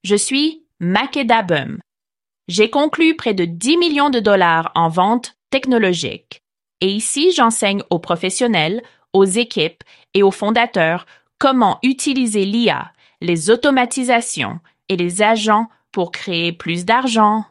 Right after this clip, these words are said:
de temps et d'options. L'I A évolue à la vitesse du quotidien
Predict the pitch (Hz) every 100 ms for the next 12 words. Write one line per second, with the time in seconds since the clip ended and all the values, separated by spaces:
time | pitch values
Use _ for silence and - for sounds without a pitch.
0 | _ - 160 - 233 226 285 - _ -
1 | 240 220 208 - 127 - - _ _ _
2 | _ _ _ - 202 269 277 330 - 247
3 | 226 226 202 208 - 180 165 175 175 170
4 | 170 160 165 165 - 175 208 247 277